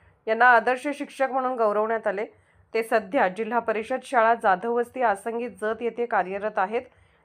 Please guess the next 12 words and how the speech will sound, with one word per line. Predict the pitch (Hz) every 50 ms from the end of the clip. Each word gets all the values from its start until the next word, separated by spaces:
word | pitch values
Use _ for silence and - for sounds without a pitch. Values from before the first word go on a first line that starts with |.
| _ -
या | 226 226
सन्मान | 226 - 247 247 240 240 254 269
सोहळ्यास | 262 - 277 269 254 269 285 285 269
माजी | 247 226 214 214 - 262
मंत्री | 262 262 254 254 254 - 262
माननीय | 269 262 233 220 226 233 233 233 240
जयंतरावजी | 220 220 220 202 214 202 214 226 220 220 214 226
पाटील | 220 220 202 185 185 208 214
साहेब, | - - 220 208 214 240 233 _ _ _ _ _ _ _ _ -
माननीय | 214 220 220 226 233 240 247 254 262
विश्वजित | 240 247 226 - 226 233 226 233 254 254 - -
कदम | - 226 214 226 226 277